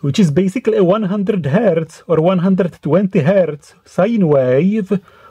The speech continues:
oscillating between zero and twice the average power, average input power.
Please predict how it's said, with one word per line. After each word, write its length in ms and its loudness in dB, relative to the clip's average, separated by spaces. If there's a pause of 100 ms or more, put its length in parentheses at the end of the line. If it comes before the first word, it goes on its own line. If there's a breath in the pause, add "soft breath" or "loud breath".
oscillating 560 0
between 420 4
zero 540 2
and 420 0 (360 soft breath)
twice 480 0
the 260 -2
average 480 -2
power, 1120 0 (240)
average 400 -2
input 460 -2
power. 960 0